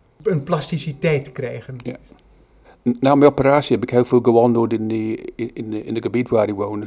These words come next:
Speaker 2: Er is heel, heel veel hout. Ik, ik woon dichtbij, eh, Elswoud in Overveen. En da-, en daar, eh, in, in de grond heb je allemaal wortels en, eh, takjes liggen.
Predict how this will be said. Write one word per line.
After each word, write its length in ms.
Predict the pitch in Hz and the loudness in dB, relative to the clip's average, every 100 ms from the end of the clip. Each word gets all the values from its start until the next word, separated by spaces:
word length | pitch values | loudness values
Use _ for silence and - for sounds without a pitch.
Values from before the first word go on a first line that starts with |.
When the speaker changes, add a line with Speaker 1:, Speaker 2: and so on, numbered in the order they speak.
| - - | -12 -14
Speaker 2:
Er 100 | 120 | -10
is 180 | 110 110 | -10 -8
heel, 160 | 107 | -10
heel 180 | 107 113 | -4 -6
veel 180 | - 107 | -2 -2
hout. 240 | 113 117 | 0 -2
Ik, 100 | 120 | -6
ik 100 | - | -4
woon 160 | 120 120 | 0 0
dichtbij, 400 | 117 117 110 110 _ - | 0 0 0 -2 _ -10
eh, 220 | 107 104 - - _ | -6 -6 -10 -18 _
Elswoud 520 | 113 127 107 104 98 | 4 4 2 -4 -4
in 140 | 95 107 | -8 -2
Overveen. 600 | 113 113 104 95 92 - _ _ _ | 0 0 -4 -4 -6 -16 _ _ _
En 100 | - | -10
da-, 80 | 110 | -8
en 100 | 113 | -8
daar, 200 | 117 117 | -6 -6
eh, 200 | 113 - 117 - | -8 -8 -14 -12
in, 120 | 127 | -8
in 80 | 123 | -6
de 80 | 127 | -2
grond 240 | 127 123 | 2 2
heb 120 | 117 | 0
je 120 | 110 110 | -4 -6
allemaal 260 | 110 110 | -4 -4
wortels 720 | 113 127 131 113 104 95 - | 4 4 4 2 0 -2 -6
en, 180 | 104 98 | -8 -6
eh, 300 | 101 101 98 98 _ _ _ | -6 -6 -8 -10 _ _ _
takjes 360 | - - 107 - | -16 -10 -10 -6
liggen. 340 | 95 92 90 | -8 -8 -12